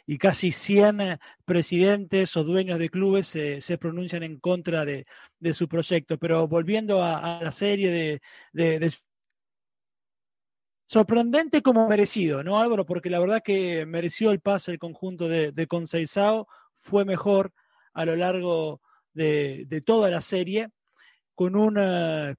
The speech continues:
Pepe, sobre todo, en el partido jugado en Turín, realmente imperial, Álvaro. Treinta y ocho años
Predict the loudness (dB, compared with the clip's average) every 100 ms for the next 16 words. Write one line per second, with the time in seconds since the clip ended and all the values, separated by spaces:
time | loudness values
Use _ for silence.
0 | 4 6 6 2 2 2 2 4 4 4
1 | 0 -6 -8 -4 -4 -2 -2 0 -2 -4
2 | -10 -6 0 0 0 -2 -4 -4 -4 -6
3 | -6 -6 -10 -6 -6 -6 -12 -14 -4 0
4 | 0 0 -2 -6 -8 -10 -8 -8 -4 -4
5 | -4 -2 0 2 0 -2 -4 -4